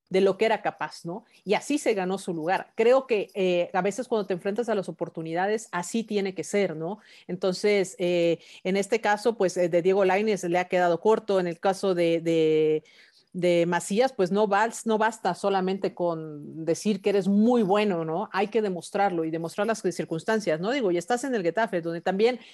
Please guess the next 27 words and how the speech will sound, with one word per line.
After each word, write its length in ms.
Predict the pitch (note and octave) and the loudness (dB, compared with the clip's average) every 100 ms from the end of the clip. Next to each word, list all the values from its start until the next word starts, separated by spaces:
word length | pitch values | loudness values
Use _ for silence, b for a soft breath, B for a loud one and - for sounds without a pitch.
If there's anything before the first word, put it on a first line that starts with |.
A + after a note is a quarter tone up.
| B | B
pues, 220 | - F#3+ - | -4 -2 -2
a 80 | G3+ | 0
lo 120 | G3 | 2
mejor 460 | F#3+ G#3 B3+ A#3+ G3 | 0 2 4 4 2
no, 300 | G3+ G#3+ G3+ | 2 2 2
no, 220 | G3+ G#3 | 0 0
no 380 | G3+ G3+ G#3 G#3+ | 0 0 0 0
estás 320 | G#3+ G#3+ G#3+ | 0 0 0
en, 200 | G3 F#3 | -2 -2
en 220 | F#3+ F3 | -2 0
los 100 | F3 | 0
de 120 | F3 | 0
primer 340 | F3 F3+ G3 G3 | -2 0 0 0
plano, 400 | A3+ D4 G#3+ E3 | 0 0 -2 -2
¿no? 240 | F3 A3 B B - | -4 -6 B B -12
Así 300 | E3 G#3+ G#3+ | -8 -6 0
que, 720 | B3 A3+ G#3+ E3+ F3 E3+ E3 | 4 4 4 2 2 0 0
eh, 80 | E3 b b b _ | -2 b b b _
creo 220 | A3 B3 B3+ | 2 2 4
que 320 | B3 A3+ G#3 | 4 4 4
se 140 | G#3 | 0
requiere 400 | G3+ F#3 A#3 A#3+ | 0 2 4 4
más 260 | A3+ A3+ G#3+ | 4 0 4
de, 220 | G#3 F#3+ | 4 4
de 160 | F3+ F#3+ | 2 0
un 160 | G#3 | 0
solo 640 | G#3 G#3+ G#3 G3+ F#3+ E3 | 0 0 2 4 4 2